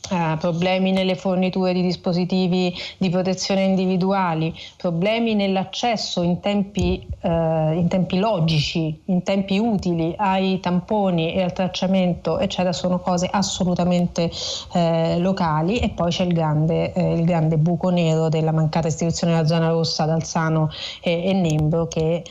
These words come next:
diciamo, anche alla luce della consulta, del pronunciamento della consulta, che è un pronunciamento sulla Val d'Aosta, che è una regione a statuto speciale, e se vale per la Val d'Aosta, che è una regione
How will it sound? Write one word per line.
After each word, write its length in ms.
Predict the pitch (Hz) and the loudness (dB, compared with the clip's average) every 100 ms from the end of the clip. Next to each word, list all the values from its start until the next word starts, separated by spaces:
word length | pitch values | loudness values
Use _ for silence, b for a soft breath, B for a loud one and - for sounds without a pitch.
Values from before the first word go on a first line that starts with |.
| B B | B B
diciamo, 480 | 175 165 180 165 160 - B B | -4 -2 0 0 -2 -6 B B
anche 380 | 196 196 190 190 | 0 0 0 0
alla 140 | 175 | 0
luce 320 | 185 185 - | 0 -2 -2
della 440 | 165 165 160 160 165 | -2 0 0 0 -2
consulta, 640 | 170 156 - 185 170 156 | 0 0 0 0 0 0
del 140 | 170 165 | 0 0
pronunciamento 500 | 170 165 156 190 190 | 0 0 2 0 0
della 120 | 175 170 | 0 0
consulta, 600 | 170 - 202 185 180 165 B B - | -2 -2 -2 -2 -2 -6 B B -4
che 120 | 233 | -2
è 20 | |
un 80 | 233 | 0
pronunciamento 640 | 220 220 208 247 294 262 | 0 0 0 0 0 -2
sulla 220 | - 233 | -2 0
Val 200 | 226 233 | 0 0
d'Aosta, 540 | 208 202 165 160 - 175 | 2 2 0 -2 -2 -2
che 60 | |
è 40 | 196 | 0
una 140 | 202 | 0
regione 300 | 208 208 247 | 0 0 0
a 20 | |
statuto 420 | 214 - 208 214 196 | -2 -2 0 0 -2
speciale, 200 | - 196 | -2 -2
e 500 | 196 180 156 170 190 | 0 0 0 0 -2
se 240 | - 220 | 0 0
vale 440 | 208 214 180 160 175 | 2 2 0 0 0
per 160 | 185 | 0
la 80 | 180 | 0
Val 200 | 185 185 | 0 2
d'Aosta, 580 | 190 196 180 - - 165 | 2 0 -2 -4 -6 -4
che 220 | 185 175 - B B B | -2 -2 -2 B B B
è 80 | 185 | 0
una 140 | 196 185 | 2 2
regione 540 | 185 190 196 175 170 | 2 2 2 0 0